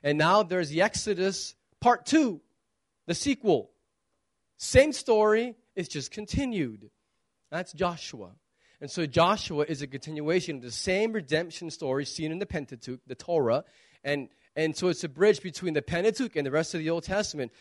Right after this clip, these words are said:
And so to get to the other history books and the prophets, and, and so to make sense of the entire Old Testament, you need the connection, the bridge, and that is what the book of Joshua is. So Joshua explains how they went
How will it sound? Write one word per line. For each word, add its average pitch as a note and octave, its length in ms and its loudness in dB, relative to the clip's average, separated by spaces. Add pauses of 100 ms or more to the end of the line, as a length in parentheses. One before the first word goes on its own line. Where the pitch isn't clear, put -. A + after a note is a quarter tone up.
(120)
And D3 200 -2
so D#3 300 0 (560)
to F#3 100 -2
get E3+ 260 4
to F#3 80 -6
the D#3 140 -2
other E3+ 220 0
history G3 340 0
books F3 340 0
and C#3 100 -8
the B2 60 -10
prophets, F#3+ 520 0
and, D3 120 -6
and D3+ 160 -6
so E3 120 -2
to - 120 -10
make D#3+ 200 -2
sense A3+ 360 -2
of E3+ 140 -4
the D3 80 -6
entire E3+ 420 -4
Old D3 220 -6
Testament, E3 540 -2 (260)
you D#3+ 100 -4
need C3+ 120 -4
the D3 80 -4
connection, F#3 640 -6 (160)
the D#3 60 -12
bridge, C#3+ 480 4
and B2+ 180 -8
that C#3 280 -2 (160)
is C3+ 420 0
what A#2+ 280 -4
the B2+ 60 -20
book A#2 240 -10
of B2+ 100 -12
Joshua A2 640 -6 (300)
is. G2+ 500 -12 (320)
So E3 220 0
Joshua D#3 560 2
explains F3 760 0 (160)
how G#3+ 560 6
they F#3+ 160 4
went C#3 340 0